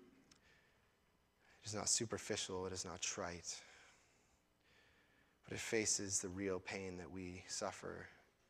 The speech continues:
um, in our life and in this world.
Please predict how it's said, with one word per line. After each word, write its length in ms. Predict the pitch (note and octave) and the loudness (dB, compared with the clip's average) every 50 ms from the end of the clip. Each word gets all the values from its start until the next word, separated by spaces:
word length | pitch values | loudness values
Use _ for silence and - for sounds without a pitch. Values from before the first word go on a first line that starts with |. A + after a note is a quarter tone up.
| _ _ - - - - - - - - - - _ _ - - | _ _ -20 -20 -20 -20 -20 -20 -20 -20 -20 -20 _ _ -16 -14
um, 60 | G2+ G2+ G2 - A1 | -12 -12 -10 -8 -6
in 140 | - G2 F#2+ | -4 -2 0
our 140 | F#2 F2+ F2+ | 2 2 2
life 480 | F2 E2+ E2+ F#2 F#2+ - - - - F2+ | 4 4 2 2 0 -2 -6 -8 -10 -8
and 80 | F2+ | -8
in 100 | F2+ F2 | -8 -4
this 220 | F2 F2 - - - | -2 -2 -2 -2 -4
world. 420 | F#2 F2+ F2+ E2+ E2+ F#2 - - | -4 -4 -4 -6 -8 -10 -12 -14